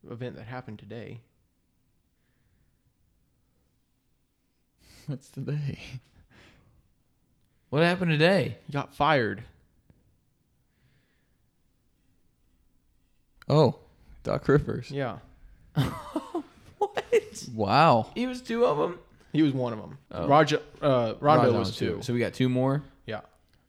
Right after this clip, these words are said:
Speaker 2: What games
Speaker 3: Was
Speaker 2: are these?
Speaker 3: one of Rondo's with the Celtics?
Speaker 1: Yes.
Speaker 3: Yeah.
Speaker 1: Twenty eleven. Um, Golden State Warriors, Lakers in ninety-one, and then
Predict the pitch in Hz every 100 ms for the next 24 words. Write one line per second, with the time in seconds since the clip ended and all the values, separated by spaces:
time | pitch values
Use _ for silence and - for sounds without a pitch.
0 | - 135 120 127 127 123 113 117 139 120
1 | 117 120 120 117 113 - - 117 127 127
2 | - _ _ _ _ - - - - -
3 | - - _ _ _ _ _ _ - 110
4 | 82 71 76 71 78 - _ _ _ _
5 | 131 127 120 110 98 92 135 - - -
6 | _ - - _ - - - - _ _
7 | _ _ _ _ _ _ _ - - _
8 | _ _ _ _ _ _ _ - 151 165
9 | 160 175 165 165 175 175 175 175 175 170
10 | 170 - - - - - 143 156 156 156
11 | 156 156 151 143 - 143 135 127 131 123
12 | 120 160 175 180 175 175 139 131 131 131
13 | 131 131 131